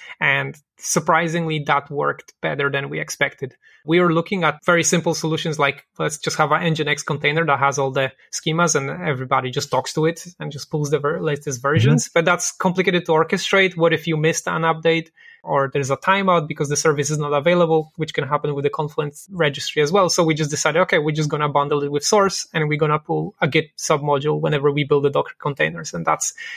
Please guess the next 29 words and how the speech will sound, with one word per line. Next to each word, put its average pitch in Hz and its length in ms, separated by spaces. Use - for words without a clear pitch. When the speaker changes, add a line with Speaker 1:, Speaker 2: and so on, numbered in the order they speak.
Speaker 1:
it's 202 180
been 180 180
serving 277 360
us - 120
well 220 120
for 160 400
over 185 240
three 165 240
years 196 240
now. 147 180
And 160 180
I'm 160 140
pretty 226 140
surprised 190 560
because 160 220
I 160 80
thought 156 240
this 156 180
is 160 60
gonna 160 180
be 151 260
quite 180 200
problematic, 175 540
and 202 140
it 220 220
works 220 400
okay. 175 320
Maybe 226 260
because 190 540